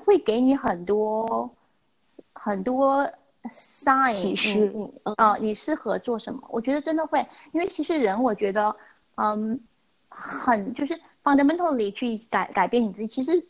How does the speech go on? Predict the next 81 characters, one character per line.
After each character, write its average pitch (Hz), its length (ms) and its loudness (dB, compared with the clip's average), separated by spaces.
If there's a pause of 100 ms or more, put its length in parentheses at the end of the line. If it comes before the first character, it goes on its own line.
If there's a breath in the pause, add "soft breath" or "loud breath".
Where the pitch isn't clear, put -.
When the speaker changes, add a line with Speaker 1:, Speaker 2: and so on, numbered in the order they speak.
(100)
Speaker 1:
不 220 100 0
是 269 140 0
那 330 80 -4
么 302 100 2
一 254 80 2
件 262 140 4
容 190 180 0
易 214 60 -2
的 220 80 2
事 233 100 -4
情。 233 140 -2
所 302 100 -4
以 311 80 -2
我 285 60 2
觉 247 60 2
得 247 80 0
你 262 160 4
小 - 180 2
时 240 140 -6
候 240 100 0
的 214 100 0
东 214 220 -4
西 220 140 -10
其 226 120 -8
实 277 200 0
很 254 200 -2
蛮 233 360 0
多 240 240 2
给 208 180 -6
你 226 160 -6
一 196 120 -12
些， 214 360 -4
一 220 120 -10
些 233 140 -4
sign 220 380 -4
的 185 80 -6
东 - 220 -12
西。 - 260 -20 (680)
Speaker 2:
嗯。 196 320 -6
Speaker 1:
但 285 100 4
是 285 60 4
就 294 100 2
是 294 140 0
你 233 180 4
要 202 180 4
去 247 500 0
pay 226 220 0
attention， 233 320 -2
然 202 120 0
后 240 40 -4
你 196 200 -4
要 208 100 2
去 262 140 -2
想 - 340 -4
一 208 60 -12
想， - 180 -6 (380 soft breath)
哎， 254 200 4 (120)
Speaker 2:
嗯。 214 60 0
Speaker 1:
小 196 120 4
时 226 140 -6
候 226 160 4
是 226 100 -2
怎 202 160 -4
样 190 240 -4
子， - 100 -12
然 160 140 -4
后 202 80 -4
给 202 160 -6
我 196 80 -2
一 156 60 -4
个 196 100 -4
什 - 100 -8
么 - 60 -10
样 180 100 -2
的 180 60 -2
一 160 60 -4
个， 185 80 0
一 - 120 -2
个 196 160 -2
提 - 240 -10
示。 - 360 -10